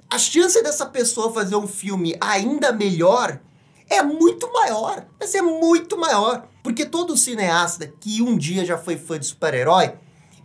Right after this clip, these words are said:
provavelmente ele tem uma visão muito particular de como que é aquele personagem pra ele. E se esse cara for bom na hora de contar uma história, for bom como diretor ou como roteirista, ele vai conseguir desempenhar isso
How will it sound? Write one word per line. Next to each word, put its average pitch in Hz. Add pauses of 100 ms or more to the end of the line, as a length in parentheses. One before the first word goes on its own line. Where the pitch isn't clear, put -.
(120)
provavelmente 311
ele 254
tem 285
uma 294
visão 233
muito 233
particular 254 (300)
de 330
como 349
que 349
é 339
aquele 330
personagem 320
pra 320
ele. 294 (220)
E 294
se 320
esse 440
cara 233
for 208
bom 190
na 175
hora 180
de -
contar 180
uma 160
história, 151 (260)
for 202
bom 190
como 196
diretor 180
ou 180
como 160
roteirista, 165 (340)
ele 320
vai 262
conseguir 233
desempenhar 180
isso 180